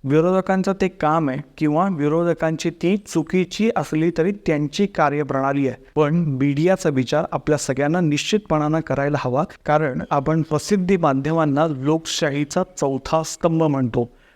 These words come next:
पण हा चौथा स्तंभ आता टीआरपी नावाच्या किडीने पोखरत चाललाय का, याचा विचार करण्याची अत्यंत आवश्यकता आहे. मित्रांनो, इथून पुढे आपण सातत्यानं या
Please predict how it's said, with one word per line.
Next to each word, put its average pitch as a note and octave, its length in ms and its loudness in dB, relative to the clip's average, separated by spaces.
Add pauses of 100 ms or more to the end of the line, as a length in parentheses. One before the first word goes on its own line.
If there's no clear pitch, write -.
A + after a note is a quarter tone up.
(120)
पण E3 120 2
हा D3+ 160 0
चौथा C#3+ 480 -2
स्तंभ D3+ 380 0 (220)
आता D3+ 360 -2 (440)
टीआरपी F#3 540 4
नावाच्या D3+ 540 2
किडीने F3+ 500 2
पोखरत F3+ 560 -2
चाललाय D3 440 0
का, C#3 240 0 (280)
याचा D3+ 200 0
विचार D3 340 -2
करण्याची C3+ 480 -2 (100)
अत्यंत D#3 400 -2
आवश्यकता C3+ 500 -2
आहे. - 260 -10 (260)
मित्रांनो, E3 500 2 (260)
इथून G#3+ 300 2
पुढे D#3 280 2 (260)
आपण D#3 360 0
सातत्यानं E3 800 0 (300)
या E3+ 180 4